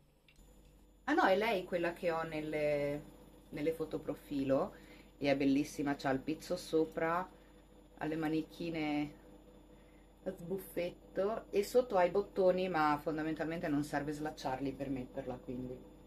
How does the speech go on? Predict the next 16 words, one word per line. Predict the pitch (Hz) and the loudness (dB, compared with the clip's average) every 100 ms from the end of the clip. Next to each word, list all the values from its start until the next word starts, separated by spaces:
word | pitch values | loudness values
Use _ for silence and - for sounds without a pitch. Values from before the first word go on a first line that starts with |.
| - - - - - - - - _ _ _ _ _ _ _ _ | -20 -20 -20 -20 -20 -20 -20 -20 _ _ _ _ _ _ _ _
C'è | - 247 214 - - _ _ _ 185 | -2 2 4 2 -4 _ _ _ -10
lui, | 190 190 165 165 160 165 _ _ _ _ _ _ _ - | -4 -2 -2 -2 -6 -10 _ _ _ _ _ _ _ -20
non | 156 | -16
so | 160 165 | -14 -12
come | 170 156 | -12 -12
farvi | 156 147 151 | -14 -14 -12
vedere | 147 139 147 | -10 -10 -10
questo | 147 139 - | -12 -16 -16
vestito, | 127 - - - - - _ _ _ _ _ _ _ _ _ _ _ _ _ _ | -16 -18 -20 -20 -20 -20 _ _ _ _ _ _ _ _ _ _ _ _ _ _
ecco | - _ - _ | -20 _ -20 _
così. | _ _ _ _ _ _ _ _ _ _ _ _ _ _ _ _ _ _ | _ _ _ _ _ _ _ _ _ _ _ _ _ _ _ _ _ _
Lui | 302 277 240 285 | 0 4 4 6
è | 233 254 | 8 8
un | 240 233 226 | 6 2 0
vestito | 233 240 - 240 214 - 226 220 220 220 214 202 - - - _ _ - | -2 -4 -2 0 0 0 2 6 8 8 6 4 0 -14 -20 _ _ 2
copricostume, | 214 - 208 196 - - 220 208 170 170 208 226 | 2 2 -2 -4 -4 -6 -6 -2 0 0 -2 -6